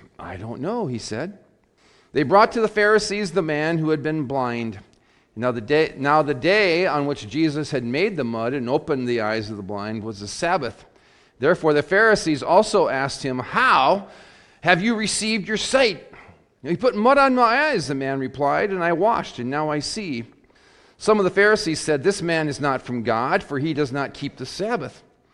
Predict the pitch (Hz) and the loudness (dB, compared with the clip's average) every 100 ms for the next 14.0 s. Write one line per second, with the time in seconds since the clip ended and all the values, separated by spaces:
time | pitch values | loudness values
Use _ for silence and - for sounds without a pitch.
0 | _ - 190 226 247 208 - 262 240 190 | _ 4 6 6 4 2 0 0 2 2
1 | 190 185 185 - 156 160 185 190 180 180 | 0 0 0 -2 -4 -2 -2 0 0 -2
2 | - 220 247 160 127 117 - _ _ _ | -6 -8 -6 -6 -6 -8 -12 _ _ _
3 | _ _ _ - 113 147 143 156 151 143 | _ _ _ -14 -2 0 2 2 2 -2
4 | 123 131 139 117 95 - _ _ - 95 | 0 2 2 -2 -6 -12 _ _ -20 -18
5 | - 139 175 165 147 - 160 160 156 139 | -6 -2 0 -2 -2 -4 -4 -4 -4 -2
6 | 156 143 123 98 120 127 120 107 104 98 | -2 -2 -4 -6 -4 -4 -6 -6 -8 -8
7 | 98 - - - 233 269 233 233 220 - | -12 -18 -12 4 8 8 6 2 0 4
8 | 233 202 160 143 131 117 107 - _ _ | 6 6 6 4 2 -2 -4 -16 _ _
9 | _ _ 127 131 151 127 151 165 170 170 | _ _ -6 0 2 2 0 0 -4 -4
10 | - - 160 135 - - 151 123 147 143 | -8 -8 -4 -4 -8 -10 -10 -6 -4 -2
11 | 117 135 - 160 180 147 131 139 110 160 | -2 -2 -2 -4 -2 -4 -4 -4 -2 -2
12 | - 110 107 113 _ _ _ _ _ 113 | -2 -8 -8 -14 _ _ _ _ _ -8
13 | 120 131 127 127 123 127 120 117 120 | -4 -2 -2 -4 -6 -4 -4 -2 -4